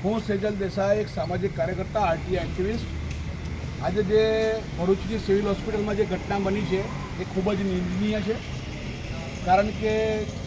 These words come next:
ગરીબ પરિવારનો દીકરો એ આજે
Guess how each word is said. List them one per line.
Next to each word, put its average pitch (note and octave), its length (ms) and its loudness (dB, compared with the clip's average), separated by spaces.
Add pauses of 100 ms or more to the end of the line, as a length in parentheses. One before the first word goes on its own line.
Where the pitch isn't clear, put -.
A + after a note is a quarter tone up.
(140)
ગરીબ G3+ 200 0 (100)
પરિવારનો G#3 480 2
દીકરો F3+ 520 0 (400)
એ G3 60 0
આજે G3 280 2